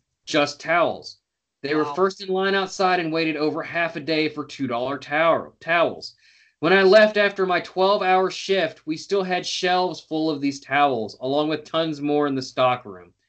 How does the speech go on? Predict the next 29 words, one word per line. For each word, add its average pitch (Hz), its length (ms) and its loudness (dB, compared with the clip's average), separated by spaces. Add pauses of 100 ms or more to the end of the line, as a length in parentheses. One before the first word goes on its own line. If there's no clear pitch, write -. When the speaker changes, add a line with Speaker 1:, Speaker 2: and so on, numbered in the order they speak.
(240)
Speaker 1:
They 151 160 4
waited 165 400 0
twelve 170 420 2
to 170 60 -10
fourteen 165 480 -6
hours 139 600 0 (600)
for 135 120 -6
something 151 380 2
that 139 140 0
they 135 120 2
didn't 135 320 -2
have 139 380 -4
to 123 180 -4
wait 127 280 -2
for 120 280 -4
at 110 60 -4
all 110 220 -4 (120)
for. - 240 -20 (1080)
So 98 100 -16
there 104 200 -8
you 104 180 -10
go. 92 300 -12 (220)
I 120 100 2
thought 127 220 2
that 139 160 6
was 131 140 -2
a 127 60 0
good 190 240 4
one 196 360 4